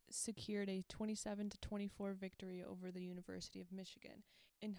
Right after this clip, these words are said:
hundreds took to the streets to celebrate in Spartan fashion, couch burning. This led to two dozen separate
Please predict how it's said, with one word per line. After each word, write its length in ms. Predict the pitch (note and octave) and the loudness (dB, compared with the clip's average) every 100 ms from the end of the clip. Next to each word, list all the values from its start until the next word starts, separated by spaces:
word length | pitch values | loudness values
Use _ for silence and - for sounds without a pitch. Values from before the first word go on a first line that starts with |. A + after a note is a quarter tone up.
| - | -4
hundreds 360 | A3 A#3 G#3 | -2 -2 -4
took 220 | - A3 | -8 -8
to 100 | - | -6
the 80 | G#3 | -6
streets 400 | G3 - F#3 F3+ | -4 -4 -6 -6
to 140 | - F#3+ | -8 -6
celebrate 500 | F#3 F3 F3 E3 - - | -4 -6 -6 -8 -8 -2
in 160 | G3+ G#3+ | 0 2
Spartan 480 | - F#3 F#3+ F#3+ F#3 | 0 -2 -2 -4 -4
fashion, 520 | E3+ D#3+ - - F#3+ - - _ - | -6 -8 -10 -10 -12 -14 -20 _ -8
couch 280 | A#3 A3+ - | -6 -6 -8
burning. 360 | - G1+ G1+ G3+ - | -12 -12 -14 -14 -10
This 200 | B3+ B3+ | -8 -6
led 200 | C4 B3 | -6 -6
to 60 | A3+ | -6
two 260 | - C#4 | -6 -4
dozen 400 | C4 A#3 A3 A3 | -2 -2 -2 -4
separate 400 | G#3 - G#3+ - | -4 -4 -6 -8